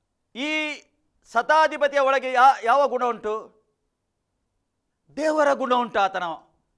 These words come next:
ಒಳಗೆ, ಕ್ರಿಸ್ತನ ಗುಣ ಉಂಟು ಅವನ ಒಳಗೆ. ಕ್ರಿಸ್ತನನ್ನು ಅರಿಯದಿದ್ದರೂ ಕೂಡ ಆ ಗುಣ ಅವನ ಒಳಗೆ ಉಂಟು.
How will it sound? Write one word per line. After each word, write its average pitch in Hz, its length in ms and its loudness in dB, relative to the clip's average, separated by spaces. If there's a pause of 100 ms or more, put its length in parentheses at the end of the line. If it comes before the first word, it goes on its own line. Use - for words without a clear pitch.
(480)
ಒಳಗೆ, 185 340 -2
ಕ್ರಿಸ್ತನ 311 560 -2
ಗುಣ 277 180 -2
ಉಂಟು 262 240 0
ಅವನ 226 140 -2
ಒಳಗೆ. 180 320 -8 (1200)
ಕ್ರಿಸ್ತನನ್ನು 311 680 0
ಅರಿಯದಿದ್ದರೂ 302 960 6
ಕೂಡ 339 160 0 (880)
ಆ 254 100 8
ಗುಣ 240 340 0
ಅವನ 330 200 6
ಒಳಗೆ 285 280 2
ಉಂಟು. 208 220 -12